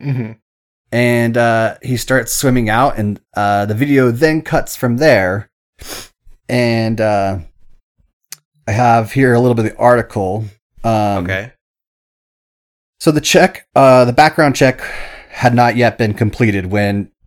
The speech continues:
Speaker 2: uh, Sean, the, the individual, decided to slowly climb over a four-foot metal fence and into the water.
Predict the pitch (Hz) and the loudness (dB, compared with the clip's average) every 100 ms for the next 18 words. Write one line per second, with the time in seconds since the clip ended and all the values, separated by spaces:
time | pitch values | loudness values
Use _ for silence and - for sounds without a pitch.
0 | - 110 95 - 139 107 98 107 101 - | -4 -2 -2 0 0 2 0 -2 -6 -6
1 | 107 104 104 101 92 92 92 107 - _ | -4 -2 -2 -4 -6 -6 -6 -6 -8 _
2 | _ - 113 131 123 123 - 110 - 127 | _ -6 0 2 2 0 -4 -6 -2 0
3 | 135 131 135 127 101 95 - 117 127 131 | 0 0 2 2 0 -6 -4 -4 -2 -2
4 | 117 123 - 101 98 104 104 98 104 95 | 0 -2 -4 -6 -6 -8 -8 -6 -4 -4
5 | 78 65 - | -4 -8 -14